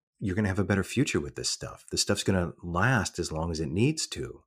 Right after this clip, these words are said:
and we won't have these psychotic people getting in the way of, of great work, you know? I just, um, read a book, uh, called Masterpiece in Disarray. It was about David Lynch making Dune and how much of a horrible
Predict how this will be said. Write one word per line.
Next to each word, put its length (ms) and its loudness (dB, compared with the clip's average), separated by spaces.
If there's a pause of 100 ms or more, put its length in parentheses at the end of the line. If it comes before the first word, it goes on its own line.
and 360 -6
we 100 -2
won't 200 -2
have 260 0
these 200 -2
psychotic 680 -4
people 320 -2
getting 260 -4
in 140 -2
the 80 -2
way 380 4
of, 120 -8 (160)
of 180 -8 (140)
great 300 0
work, 460 -4 (100)
you 100 -8
know? 240 -10 (640)
I 140 -2
just, 320 2
um, 460 0 (180)
read 160 4
a 20 -2
book, 360 -4 (140)
uh, 260 -6
called 360 -4 (140)
Masterpiece 640 0
in 100 -4
Disarray. 600 -2 (420)
It 80 0
was 180 2
about 320 2
David 300 2
Lynch 440 -2 (600)
making 640 -4 (480)
Dune 440 2
and 140 -8
how 160 0
much 260 0
of 80 -4
a 40 -2
horrible 840 -2